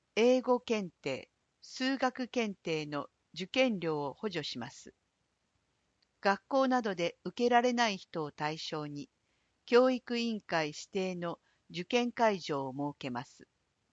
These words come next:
日時、数学検定、八月二十四日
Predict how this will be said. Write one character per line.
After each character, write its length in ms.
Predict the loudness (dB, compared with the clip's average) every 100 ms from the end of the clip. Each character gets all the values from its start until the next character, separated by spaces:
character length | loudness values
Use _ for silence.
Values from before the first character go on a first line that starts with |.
| _ _ _ _ _ _ -4
日 340 | -4 -2 -10
時、 220 | -10 -14 -16 _ _ _ _ _ _ _
数 280 | -2 0
学 300 | 2 0 -2
検 300 | -2 -2 -2 -4
定、 240 | -4 -4 -8 _ _ _ _ _
八 320 | -6 -2 0
月 260 | 0 -2 -6
二 200 | -4 -2
十 240 | -2 -4
四 220 | -2 -4 _
日 200 | -2 -2